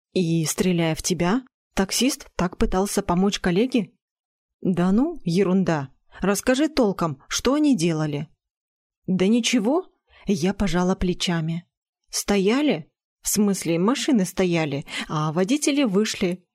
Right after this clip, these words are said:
и один другому что-то передал». «Ага», возрадовалась Ирка, «это наверняка было что-то криминальное». «Как выглядела эта передачка?» «Вполне невинно. Как прямоугольная коробка с ручкой сверху,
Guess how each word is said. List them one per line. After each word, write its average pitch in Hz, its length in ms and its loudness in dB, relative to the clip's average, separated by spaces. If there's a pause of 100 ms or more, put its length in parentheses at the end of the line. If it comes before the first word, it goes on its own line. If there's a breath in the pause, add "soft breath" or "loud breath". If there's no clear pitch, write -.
(120)
и 233 300 4
один 180 400 2
другому 220 440 2
что-то 208 380 -2
передал». 196 540 -2 (360)
«Ага», 202 920 2 (520)
возрадовалась 170 880 0
Ирка, 170 400 -4 (160)
«это 190 200 2
наверняка 240 760 2
было 226 380 2
что-то 233 440 -2
криминальное». 196 840 0 (640)
«Как 311 240 0
выглядела 196 640 2
эта 175 200 0
передачка?» 185 720 -2 (800)
«Вполне 196 460 2
невинно. 262 600 2 (920)
Как 196 200 -2
прямоугольная 226 760 4
коробка 208 560 0
с - 120 -4
ручкой 214 400 0
сверху, 202 600 0